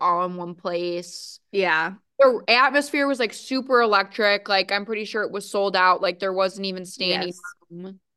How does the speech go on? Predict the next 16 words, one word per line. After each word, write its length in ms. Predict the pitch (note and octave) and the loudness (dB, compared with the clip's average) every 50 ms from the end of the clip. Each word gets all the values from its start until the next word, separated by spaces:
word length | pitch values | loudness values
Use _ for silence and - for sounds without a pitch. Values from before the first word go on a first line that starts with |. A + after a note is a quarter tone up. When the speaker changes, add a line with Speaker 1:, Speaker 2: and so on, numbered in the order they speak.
| _ _ _ _ _ _ _ _ _ _ _ _ _ - | _ _ _ _ _ _ _ _ _ _ _ _ _ -2
Speaker 1:
Um, 760 | - F3+ F#3 F3+ F3+ F3+ F3+ F3 F3 F3 F3+ F3 F3 F3 - F#3 | 2 4 4 4 4 2 0 -2 -4 -4 -6 -8 -10 -12 -12 -6
and 160 | - G#3+ A3+ G3 | -4 -2 0 2
honestly, 560 | G3 A3 A#3+ C4+ C4+ C4+ D#4 D4+ C#4+ C#4 B3 | 2 2 2 0 -2 -4 -2 -2 -2 -2 -2
World 460 | - F#3+ G3+ F#3 F#3+ F#3+ A3 A#3 A#3 | -4 -8 -10 -8 -4 -2 0 0 0
of 80 | A3+ A#3 | 0 0
Out-, 100 | A3 - | -2 0
it's 140 | A3+ G#3+ - | -2 -4 -4
a 60 | A3 | -4
well-oiled 800 | G#3 F#3+ F#3 G#3 G3+ G#3 G#3+ A3+ - - G3 G3+ G3 G3 F#3+ F#3+ | -4 -2 0 0 2 2 2 0 -2 -4 -4 -4 -4 -4 -6 -6
machine. 680 | F#3+ F#3 F3+ F#3 - - F3 E3+ D#3 D3 A#2 G2 F3+ - _ _ _ _ _ _ _ _ _ _ _ _ _ _ _ _ _ _ _ _ _ _ _ _ _ - | -8 -10 -10 -10 -12 -10 -10 -10 -12 -12 -14 -16 -18 -20 _ _ _ _ _ _ _ _ _ _ _ _ _ _ _ _ _ _ _ _ _ _ _ _ _ -12
Speaker 2:
I 100 | F#3 F3 | -10 -8
would 140 | F3 F3+ E3+ | -4 0 2
Speaker 1:
At 60 | C#4 | 2
Speaker 2:
agree. 160 | D#4 - - E3 | 2 0 -2 -6
Speaker 1:
least, 120 | E3 E3 | -2 4
obviously, 600 | - C4 C#4+ C#4+ D#4 D#4 D4 - - D4 C4+ C4 | 4 6 6 6 4 0 -2 0 0 2 4 4